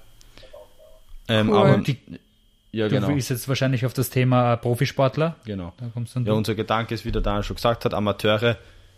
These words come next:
Speaker 1: die müssen sich einen Namen aufbauen und wie es bei uns im Judo der Fall ist, von dem Mindset kommen wir auch, du musst dafür kämpfen und
Speaker 3: Beim
Speaker 1: das heißt auch,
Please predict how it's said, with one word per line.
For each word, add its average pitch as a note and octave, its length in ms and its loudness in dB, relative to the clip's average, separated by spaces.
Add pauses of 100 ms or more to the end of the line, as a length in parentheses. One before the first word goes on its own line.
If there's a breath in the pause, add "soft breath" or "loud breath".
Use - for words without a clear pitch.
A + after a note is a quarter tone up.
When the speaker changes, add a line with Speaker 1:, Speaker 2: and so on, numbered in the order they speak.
(220 soft breath)
Speaker 1:
die G#2 260 -4 (520)
müssen A2 260 -4
sich G#2+ 180 -6
einen F#2+ 100 -2
Namen G#2 240 2
aufbauen C3+ 440 2 (400)
und A2 340 0 (400)
wie G#2+ 220 -6
es A2 120 -4
bei A#2 100 0
uns A2 180 0
im G#2+ 80 0
Judo A#2+ 200 2
der G#2+ 100 2
Fall F#2+ 200 2
ist, G#2 120 -2
von G2 120 -4
dem G#2 220 -2 (100)
Mindset F#2+ 380 -6
kommen A2 280 -2
wir G2 100 0
auch, G#2+ 220 2 (520 soft breath)
du A2 100 -2
musst - 500 -2
dafür F#2+ 200 -2
kämpfen A2 520 -2
und - 80 -8
Speaker 3:
Beim G2 180 -2
Speaker 1:
das F#2+ 180 -6
heißt G2 260 0
auch, G2+ 80 0